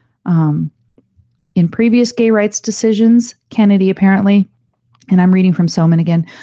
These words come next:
uh, Kennedy has suggested that discriminatory laws should get a kind of heightened rational basis scrutiny if they're in large part motivated by animus. And he says, "Many,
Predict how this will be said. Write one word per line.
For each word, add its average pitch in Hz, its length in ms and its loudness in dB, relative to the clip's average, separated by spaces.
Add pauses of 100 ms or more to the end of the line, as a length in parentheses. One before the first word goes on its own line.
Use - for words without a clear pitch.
(180)
uh, 170 180 -2
Kennedy 202 360 0
has 196 140 2
suggested 180 540 -4
that 175 120 -4
discriminatory 196 760 -2
laws 175 320 -2
should 170 220 -8
get 175 260 -4
a 165 120 -2
kind 190 420 0
of 165 280 -8
heightened 185 600 -4
rational 156 480 -4
basis 151 420 -6
scrutiny 190 640 -2 (460)
if 220 240 -4
they're 220 180 0
in 208 120 0
large 190 340 -4
part 190 240 -4
motivated 185 640 0
by 170 420 -4
animus. 233 840 0 (960)
And 165 160 -2
he 170 80 -2
says, 165 240 -4
"Many, 180 460 0